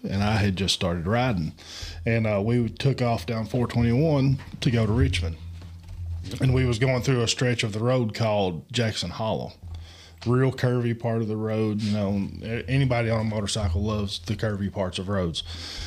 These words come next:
And, uh, before we got to that, a part of the road, there was a little,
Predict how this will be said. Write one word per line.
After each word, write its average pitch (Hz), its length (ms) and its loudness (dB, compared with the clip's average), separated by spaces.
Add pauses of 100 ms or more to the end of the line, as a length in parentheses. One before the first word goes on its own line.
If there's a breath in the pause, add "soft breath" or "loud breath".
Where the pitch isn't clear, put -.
(180 loud breath)
And, 107 220 2
uh, 101 180 2
before 107 340 2
we 107 120 2
got 147 360 2
to 131 80 4
that, 110 260 4 (440)
a 117 120 0
part 117 220 4
of 104 60 2
the 101 60 0
road, 110 240 2
there 110 160 2
was 104 140 2
a 101 40 2
little, 101 460 2